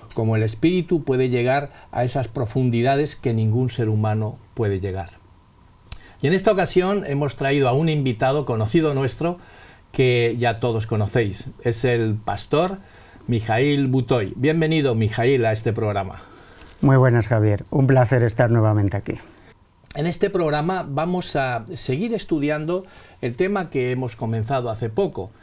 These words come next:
Speaker 1: y es ni más ni menos que la primera carta de Pedro a aquellos cristianos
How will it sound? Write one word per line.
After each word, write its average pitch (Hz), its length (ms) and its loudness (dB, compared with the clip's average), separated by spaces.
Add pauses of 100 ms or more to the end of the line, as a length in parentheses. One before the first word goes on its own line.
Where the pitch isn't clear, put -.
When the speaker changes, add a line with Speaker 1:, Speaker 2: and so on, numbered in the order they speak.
(340)
Speaker 1:
y 127 120 0
es 156 200 -2
ni 123 140 -2
más 131 220 -2
ni 151 100 -2
menos 160 460 -2
que 156 420 0
la 113 260 -4
primera 156 600 -2 (160)
carta 160 680 -4
de 120 240 -6
Pedro 156 500 -2 (460)
a 110 60 -4
aquellos 165 400 -2
cristianos 143 840 -4